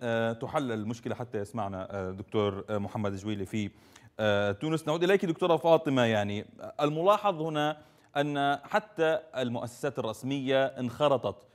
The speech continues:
في عملية التضليل هذه كما، آه، آه، يعني يقول، آه، البعض. هناك،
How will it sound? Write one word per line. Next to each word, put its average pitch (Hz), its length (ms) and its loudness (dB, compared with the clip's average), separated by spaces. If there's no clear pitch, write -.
في 135 180 -4
عملية 110 500 -2
التضليل 104 480 -6
هذه 104 300 -4
كما، 113 300 -2
آه، 95 60 -4
آه، 110 340 -4
يعني 110 220 -2
يقول، 107 500 -2
آه، 104 280 -6
البعض. 101 400 -2
هناك، 143 440 0